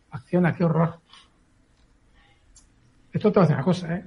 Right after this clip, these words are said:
No nos enfadamos contigo porque has preguntado por la otra. Pero es que esto, a ver, vamos, cuando una compañía va a vender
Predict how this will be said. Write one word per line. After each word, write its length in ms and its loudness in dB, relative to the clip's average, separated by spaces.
No 100 4
nos 140 6
enfadamos 380 4
contigo 420 2
porque 160 0
has 80 0
preguntado 400 -2
por 120 -12
la 100 -6
otra. 200 -8
Pero 140 -14
es 60 -16
que 100 -6
esto, 340 -6
a 80 6
ver, 260 6
vamos, 220 8
cuando 240 6
una 160 6
compañía 800 6
va 220 12
a 140 6
vender 420 4